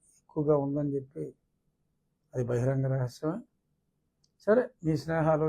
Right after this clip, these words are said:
జగన్మోహన్ రెడ్డి గారికి మీకు స్నేహాలు ఉంటే ఉండొచ్చు, కానీ ఆయన ఎలా ఓడిపోయాడు అని చెప్పి ఒక పక్క ఆయనే అర్థం కాక కొట్టుమిట్టాడుతూ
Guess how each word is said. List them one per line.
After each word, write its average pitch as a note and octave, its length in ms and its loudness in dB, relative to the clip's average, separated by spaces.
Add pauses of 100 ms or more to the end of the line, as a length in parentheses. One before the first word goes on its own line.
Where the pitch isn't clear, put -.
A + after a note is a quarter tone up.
జగన్మోహన్ D3+ 460 6
రెడ్డి D3 200 -2
గారికి D3 260 -2 (100)
మీకు B2+ 180 -12 (100)
స్నేహాలు C#3+ 440 -6
ఉంటే C#3 240 -10
ఉండొచ్చు, D3 340 -10 (360)
కానీ G#3 220 2 (840)
ఆయన F3+ 240 4
ఎలా G#3 100 6 (100)
ఓడిపోయాడు F#3+ 460 4
అని F3 140 -2
చెప్పి E3+ 260 -4
ఒక D#3 160 0
పక్క D3+ 160 -2 (1040)
ఆయనే F3+ 200 6 (100)
అర్థం E3 280 0
కాక D#3+ 320 0
కొట్టుమిట్టాడుతూ D#3 640 0